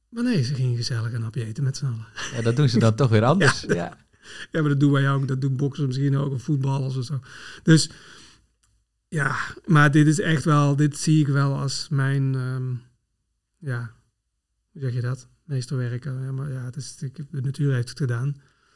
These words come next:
Speaker 1: Maar zoveel aan beleefd, ook zo goed gelukt. Ehm, ja. En ik zag jou nog even kijken. Jij, kijk, even dat uiltje op de achtergrond, dat hoorde je zeker?
Speaker 2: Ja.
Speaker 1: Ik dacht, w-,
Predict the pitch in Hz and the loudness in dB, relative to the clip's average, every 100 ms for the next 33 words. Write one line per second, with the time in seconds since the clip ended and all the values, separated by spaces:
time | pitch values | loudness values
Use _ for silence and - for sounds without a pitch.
0 | _ _ _ _ - 135 135 131 135 135 | _ _ _ _ -4 0 2 4 4 4
1 | 131 127 123 123 120 - 143 - 143 120 | 2 2 0 0 -2 -4 -6 -2 0 0
2 | 123 131 123 123 - - - - 131 123 | -2 -2 -2 -4 -10 -18 -20 -10 -6 -4
3 | 123 123 113 - _ _ _ _ _ _ | -2 -2 -4 -8 _ _ _ _ _ _
4 | _ _ _ _ _ _ _ _ _ _ | _ _ _ _ _ _ _ _ _ _
5 | _ 139 123 - _ _ _ 160 151 - | _ -14 -12 -14 _ _ _ 0 2 2
6 | 165 - 185 170 180 170 165 151 185 180 | -2 -4 -4 -2 0 0 0 0 -2 -2
7 | 131 139 151 165 175 170 156 165 160 - | -4 -4 -2 -2 -2 -4 -4 -2 -2 -2
8 | 160 165 - - _ _ _ _ 160 - | -4 -4 -6 -16 _ _ _ _ -10 -4
9 | 180 175 151 143 151 131 139 131 120 120 | -4 -2 0 0 -2 -4 -2 0 -2 -4
10 | 160 165 165 143 135 135 135 - _ - | -4 0 0 2 0 0 -4 -8 _ -4
11 | 87 - 160 160 175 165 151 | -4 -6 -8 -4 -4 -4 -6